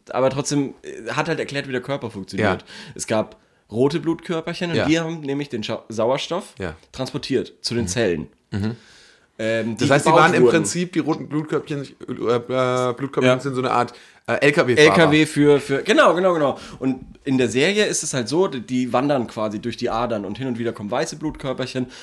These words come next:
Speaker 1: Das sind die, ähm, die
Speaker 2: Und das Sauerstoff, sind das da auch Lebewesen in der
Speaker 1: Nee,
Speaker 2: Serie?
Speaker 1: das sind qua-, die haben die so hinten im Rucksack quasi.
Speaker 2: Okay, das ist quasi nur
Speaker 1: Ja.
Speaker 2: Material.
Speaker 1: Genau, das ist nur Material und das bringen
Speaker 2: Ja.
Speaker 1: die eben irgendwo hin im Körper. Und ich glaube,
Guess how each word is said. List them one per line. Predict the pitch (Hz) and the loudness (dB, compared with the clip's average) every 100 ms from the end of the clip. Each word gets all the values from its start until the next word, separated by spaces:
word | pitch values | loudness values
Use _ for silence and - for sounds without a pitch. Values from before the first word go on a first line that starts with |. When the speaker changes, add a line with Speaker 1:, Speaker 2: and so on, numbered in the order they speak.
| - | -12
Speaker 1:
Das | 107 | -6
sind | 117 107 | -4 -2
die, | 110 104 104 - | -2 -2 -4 -4
ähm, | 104 101 98 95 | -4 -4 -4 -10
die | - | -4
Speaker 2:
Und | 110 | 0
das | 135 139 | 4 6
Sauerstoff, | 139 190 185 - | 8 6 4 -2
sind | 143 | -4
das | - | -2
da | 117 | 0
auch | 117 120 | 0 2
Lebewesen | 185 214 185 202 196 | 0 0 -4 -4 2
in | 165 | 4
der | |
Speaker 1:
Nee, | 143 | 4
Speaker 2:
Serie? | 170 | 4
Speaker 1:
das | 147 | 2
sind | 202 190 | 0 -2
qua-, | 175 | 0
die | 160 147 | 0 0
haben | 165 | -2
die | 185 | -2
so | 151 | -2
hinten | 147 180 151 | -2 -2 -2
im | 131 | 0
Rucksack | 143 - 110 - | -2 -2 -4 0
quasi. | 120 | 2
Speaker 2:
Okay, | 131 | 4
das | 127 | 2
ist | 143 | 0
quasi | - 147 147 | 2 4 4
nur | 135 | 4
Speaker 1:
Ja. | |
Speaker 2:
Material. | 127 - 113 101 104 110 | 4 4 4 4 0 -2
Speaker 1:
Genau, | 170 170 120 | 4 6 4
das | 120 | 2
ist | |
nur | 165 | 0
Material | 165 160 151 160 | 0 -2 -2 -2
und | 175 | -2
das | 151 - | -6 -8
bringen | 156 156 | -6 -2
Speaker 2:
Ja. | 98 | -2
Speaker 1:
die | 139 | 0
eben | 143 143 | -2 -2
irgendwo | 147 139 131 | -2 -2 -4
hin | 139 | -4
im | 123 | -8
Körper. | 110 98 101 | -8 -8 -6
Und | 92 | -8
ich | 107 | -4
glaube, | 120 156 | -2 -2